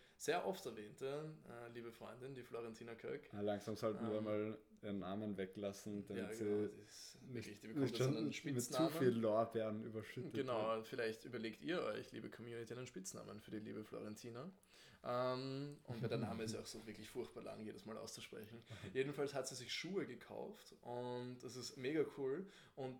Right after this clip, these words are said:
Speaker 1: diese Schuhe, die heißen irgendwie Lemon Shoes, glaub ich einfach. Ich weiß nicht, ob das dann Markenname ist,
Speaker 2: Mhm.
Speaker 1: aber diese Schuhe, die riechen nach, nach Zitronen.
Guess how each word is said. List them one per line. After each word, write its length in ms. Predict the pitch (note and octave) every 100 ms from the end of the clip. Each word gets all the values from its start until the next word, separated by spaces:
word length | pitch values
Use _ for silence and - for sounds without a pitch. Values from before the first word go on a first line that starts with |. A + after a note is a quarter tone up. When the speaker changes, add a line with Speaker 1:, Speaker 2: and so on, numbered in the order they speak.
| C3
Speaker 1:
diese 220 | A#2+ B2+
Schuhe, 360 | - D#3+ E3+ D#3+
die 140 | D3
heißen 420 | A#2+ C3+ - C#3+
irgendwie 360 | B2+ B2 A#2 A2
Lemon 400 | G#2 G#2+ E3+ F#3+
Shoes, 420 | - E3+ G3 F#3+
glaub 140 | D#3
ich 100 | D#3
einfach. 240 | C#3+ C#3+ D3 A#2+
Ich 60 |
weiß 160 | G#2 C3
nicht, 100 | B2
ob 100 | B2
das 160 | A#2+ -
dann 180 | A#2+ A#2 -
Markenname 580 | A2 C#3 - B2+ A2 A#2
ist, 320 | D3 G#3+ -
Speaker 2:
Mhm. 240 | F#2+ G#2+ A2+ -
Speaker 1:
aber 380 | A#2 A#2 B2+ B2+ - - C#3+
diese 340 | B2+ B2 A#2+
Schuhe, 640 | A#2 - F3+ F3 C3+ E3+ G#3+ - - _ -
die 160 | B2+
riechen 760 | B2 C#3+ G#3 G#3+ - C#3+ G3 A3 -
nach, 480 | C3 C3 C3 C3 C3+ -
nach 320 | - B2+ B2+ B2+ - -
Zitronen. 520 | C#3+ C#3 E3 A2